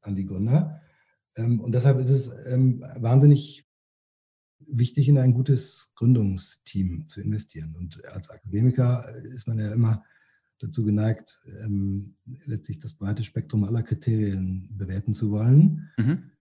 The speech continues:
Speaker 1: Ähm, das ist, glaube ich, ein ganz normales Unterfangen. Aber man darf eben nicht vergessen, äh, dass man eben die, die, ähm, sozusagen die, die Gewichtung der Kriterien auch richtig machen muss. Und bei jungen Unternehmen, und wir investieren in Unternehmen, die haben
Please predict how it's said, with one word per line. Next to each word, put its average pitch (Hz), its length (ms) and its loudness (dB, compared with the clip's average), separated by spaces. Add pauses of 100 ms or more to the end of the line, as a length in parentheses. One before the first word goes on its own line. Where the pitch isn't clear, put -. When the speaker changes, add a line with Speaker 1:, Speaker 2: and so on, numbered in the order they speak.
(120)
Speaker 1:
Ähm, 101 380 -4 (120)
das 101 120 -12
ist, 107 100 -14
glaube 104 160 -6
ich, 104 80 -2
ein 101 40 0
ganz 104 200 -4
normales 98 600 -4 (160)
Unterfangen. 113 560 0
Aber 113 160 -2
man 117 100 2
darf 120 140 2
eben 127 160 6
nicht 135 100 6
vergessen, 131 480 6 (440)
äh, - 120 -18 (120)
dass 113 220 -2
man 131 140 6
eben 127 260 4
die, 120 460 2
die, 110 300 -2
ähm, 104 400 -2
sozusagen 107 340 -6
die, 107 560 -8
die 113 100 -4
Gewichtung 131 440 6
der 101 100 -2
Kriterien 101 460 -4
auch 101 120 -6
richtig 107 260 -8
machen 92 280 -10
muss. 87 160 -18
Und 104 340 -8
bei 104 140 -6
jungen 143 220 0
Unternehmen, 127 580 2
und 107 260 -2 (140)
wir 104 160 -6
investieren 107 380 -4
in 101 100 -6
Unternehmen, 104 480 -2
die 101 120 -4
haben 104 260 -4